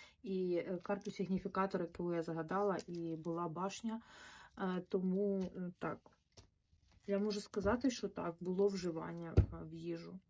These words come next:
Чи продовжуються досі на даний час ці вечірки, незважаючи на те, що він вже ж давно там, здається, в дві тисячі дев'ятнадцятому році він, е, п-, помер. Мало того, дивіться, сигніфікатор зразу поїдання.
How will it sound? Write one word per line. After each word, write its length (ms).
Чи 160
продовжуються 800
досі 640
на 140
даний 340
час 300
ці 140
вечірки, 600
незважаючи 600
на 80
те, 120
що 140
він 120
вже 160
ж 100
давно 300
там, 220
здається, 480
в 40
дві 120
тисячі 300
дев'ятнадцятому 840
році 360
він, 240
е, 420
п-, 60
помер. 420
Мало 260
того, 300
дивіться, 400
сигніфікатор 800
зразу 360
поїдання. 760